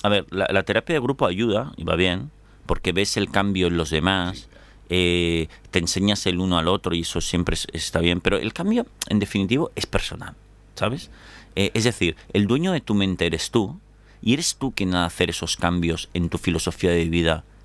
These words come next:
Speaker 1: para cambiarte. Te pongo un ejemplo. En una ocasión, mira, se, se, se, me he acordado ahora de, de un, de una pequeña anécdota que, que relato en, en mi libro, En los lentes de la felicidad.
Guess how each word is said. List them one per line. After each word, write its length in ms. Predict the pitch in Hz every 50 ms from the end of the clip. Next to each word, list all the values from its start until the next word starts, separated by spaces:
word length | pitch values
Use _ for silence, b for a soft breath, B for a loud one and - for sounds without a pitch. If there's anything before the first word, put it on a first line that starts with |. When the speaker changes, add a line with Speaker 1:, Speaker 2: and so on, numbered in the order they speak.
| - -
Speaker 1:
para 200 | - - 85 85
cambiarte. 600 | - - 80 82 80 80 82 82 - - 78 73
Te 120 | - - 85
pongo 140 | - 113 127
un 60 | 117
ejemplo. 460 | 98 - - 87 80 76 76 - - - - - - - - - - - - - - - - - - - - -
En 80 | 98
una 100 | 98 101
ocasión, 400 | 113 - - 113 - - 110 120
mira, 240 | 120 98 82 82 80 - - -
se, 180 | - - 87 85
se, 80 | 90 92 95 - -
se, 140 | - - 80
me 240 | 58 - 58 73 92
he 40 | 90
acordado 260 | - 98 101 101 98 98
ahora 180 | 98 95 95
de, 180 | 90 87 85 78
de 180 | 76 87 87
un, 300 | 85 85 82 82 80 78
de 100 | 67 - 85
una 180 | 85 80 78
pequeña 300 | 73 - 80 87 85 82
anécdota 420 | 80 80 82 - - - - - - B B B B B B B B
que, 140 | - 80 73
que 240 | - - - 98 82
relato 600 | 80 82 92 92 95 - 92 87 85 82 80 80
en, 160 | 80 80 -
en 140 | - 87 82
mi 80 | 80
libro, 240 | 80 80 82 80 78
En 80 | 78 78
los 140 | 78 76 78
lentes 260 | 80 78 78 - 80
de 80 | 80
la 60 | 78 -
felicidad. 440 | - 82 82 - 87 90 87 -